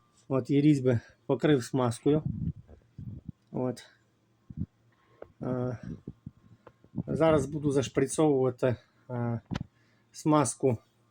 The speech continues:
в прес-масльонку, встановлену на ось маятника.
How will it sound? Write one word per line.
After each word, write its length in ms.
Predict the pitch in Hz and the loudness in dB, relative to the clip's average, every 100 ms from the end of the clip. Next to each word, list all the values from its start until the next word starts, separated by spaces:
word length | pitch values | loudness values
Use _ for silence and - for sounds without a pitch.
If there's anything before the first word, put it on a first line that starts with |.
| _ | _
в 100 | - | -2
прес-масльонку, 720 | 147 143 143 123 143 139 127 | 0 2 0 2 2 2 -2
встановлену 680 | 117 - 143 143 131 123 117 _ _ _ _ - | -6 0 4 6 6 2 -2 _ _ _ _ -4
на 140 | 143 143 | -2 2
ось 300 | 143 135 135 | 2 2 2
маятника. 640 | 123 110 - 123 135 | 0 0 -2 -6 -4